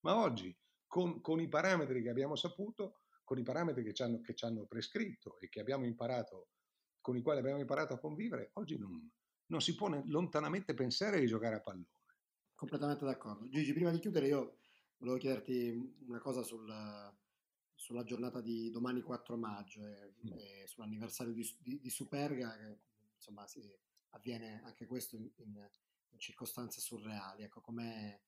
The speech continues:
Speaker 2: come pensi che, che sarà questa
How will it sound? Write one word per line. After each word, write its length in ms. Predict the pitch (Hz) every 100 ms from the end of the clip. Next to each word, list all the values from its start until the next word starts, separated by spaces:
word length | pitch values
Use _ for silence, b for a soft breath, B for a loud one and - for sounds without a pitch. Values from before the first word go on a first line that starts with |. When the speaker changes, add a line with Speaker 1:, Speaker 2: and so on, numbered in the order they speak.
| _ _ _ _ _ _ _
Speaker 2:
come 220 | - 123
pensi 1200 | 120 127 120 - 117 110 107 107 104 101 98 101 - _ _ _ _ -
che, 500 | 120 104 104 104 - _
che 120 | -
sarà 300 | - 123 107
questa 540 | 113 - 107 101 101